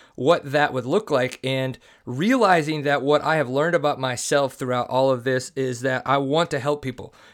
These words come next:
and that's the goal, right? Like, so, uh, if I can truly kind of, like, k-, keep kind of, like, pulling that out, man, I think that, I think that we're gonna have some fun with this, because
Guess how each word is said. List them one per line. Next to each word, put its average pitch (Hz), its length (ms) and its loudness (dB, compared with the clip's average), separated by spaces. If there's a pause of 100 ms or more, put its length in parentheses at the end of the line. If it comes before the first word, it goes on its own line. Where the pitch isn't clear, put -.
and 131 140 -2
that's 165 240 4
the 175 80 4
goal, 151 300 8
right? 151 200 6
Like, 147 160 4
so, 151 320 6 (480)
uh, 143 420 4
if 143 180 -2
I 185 100 -2
can 151 420 0 (1400)
truly 226 640 0
kind 175 300 0
of, 151 160 2
like, 151 260 2
k-, - 240 -8
keep 190 260 -4
kind 170 220 4
of, 139 100 4
like, 139 300 0 (580)
pulling 214 300 6
that 208 160 6
out, 220 260 6
man, 151 200 2
I 151 100 0
think 196 220 -2
that, 156 180 -2
I 135 40 -8
think 220 220 0
that - 100 0
we're 160 100 2
gonna 165 180 2
have 165 180 4
some 151 180 -4
fun 170 300 0
with 156 160 -2
this, 120 180 -4
because 151 400 2